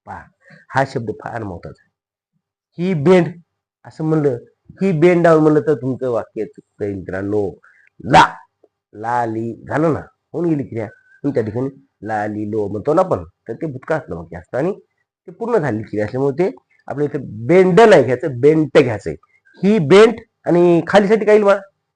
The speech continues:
डाऊन. पहा. झालं वाक्य तयार. एवढी सोपं वाक्य. सर, आम्हाला खूप माहित नव्हतं. बरेच मुलं, नाही मित्रांनो,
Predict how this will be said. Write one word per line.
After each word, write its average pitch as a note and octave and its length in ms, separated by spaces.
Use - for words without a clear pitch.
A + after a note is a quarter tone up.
डाऊन. C4+ 320
पहा. F#2+ 140
झालं C4+ 160
वाक्य B3+ 180
तयार. A#3 160
एवढी A3 220
सोपं C4+ 260
वाक्य. C#4 220
सर, - 240
आम्हाला A#3+ 260
खूप E3+ 140
माहित G3+ 160
नव्हतं. A3 300
बरेच G3 200
मुलं, F#3+ 220
नाही B2 200
मित्रांनो, A2+ 340